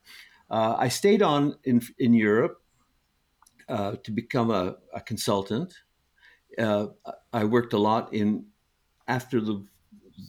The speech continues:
the Soviet wall came down, I worked a lot in Eastern Europe, primarily in Romania and, uh, Hungary to quite a bit of an extent. And, uh, then in the nineteen nineties, I did a lot of work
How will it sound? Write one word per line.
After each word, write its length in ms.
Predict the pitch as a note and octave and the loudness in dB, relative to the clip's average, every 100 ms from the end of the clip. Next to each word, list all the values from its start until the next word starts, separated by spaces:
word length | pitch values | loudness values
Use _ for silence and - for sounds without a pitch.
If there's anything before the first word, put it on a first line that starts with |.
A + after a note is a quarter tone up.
| - | -18
the 140 | F#2 - - | -14 -14 -12
Soviet 540 | - - B2 A#2+ G#2+ | -6 0 2 2 2
wall 340 | G#2 A#2 C3 C3+ | 0 0 0 -2
came 220 | G2+ F2+ | -4 -2
down, 220 | F2+ G2+ | -2 -2
I 80 | G2+ | -2
worked 240 | G2+ A2+ | -2 -2
a 60 | F#2 | 0
lot 340 | F2+ A#2+ B2 | 2 2 0
in 160 | F2+ - | -2 -4
Eastern 340 | F#2+ - G2+ | -6 -6 -6
Europe, 400 | E2+ F2 A#2 - - _ - _ - | -4 -2 -4 -6 -20 _ -20 _ -4
primarily 680 | G#2+ G#2+ G#2+ G#2 G#2 G2 G#2 - | -2 0 0 0 0 -2 -4 -4
in 180 | G2 G2 | -4 -2
Romania 800 | F#2+ F#2+ G2 G2 G2 F#2+ G#2 - - | 0 0 0 0 -2 -4 -8 -14 -10
and, 460 | F2+ F2 F2 F2+ F#2 - _ _ _ _ _ _ _ F#3 | -8 -6 -6 -8 -10 -20 _ _ _ _ _ _ _ -14
uh, 280 | D#2+ E2 F2 _ - | -10 -10 -12 _ -6
Hungary 420 | A2+ A2+ F#2+ G2 | -4 0 0 -2
to 160 | - - - - | -4 -12 -14 -8
quite 160 | B2+ C3 | -4 -4
a 60 | |
bit 180 | F2+ E2+ | -4 -4
of 180 | F2 F#2 | -6 -8
an 100 | G2 | -10
extent. 520 | F#2+ - - F2 C#3 - _ _ _ _ _ - | -10 -14 -10 -8 -8 -12 _ _ _ _ _ -8
And, 420 | G2+ G2+ G2+ G#2 | -4 -2 -2 -2
uh, 220 | G2+ G2+ - - _ - - - _ _ _ - - | -2 -4 -8 -16 _ -14 -14 -18 _ _ _ -16 -2
then 280 | D3 D#3 D#3 | 0 0 0
in 140 | E3 | 0
the 100 | D3 | 0
nineteen 420 | D#3 G3 G#3 F3 D3+ | 2 0 0 0 2
nineties, 400 | G3 A#3 C3+ C#3+ | 2 2 2 2
I 80 | |
did 140 | C3 C#3+ | 2 2
a 60 | |
lot 340 | C3+ D#3 A3+ A#3+ | 2 2 2 0
of 100 | C#3+ | 0
work 420 | C3 C3+ - - | 2 0 -2 -16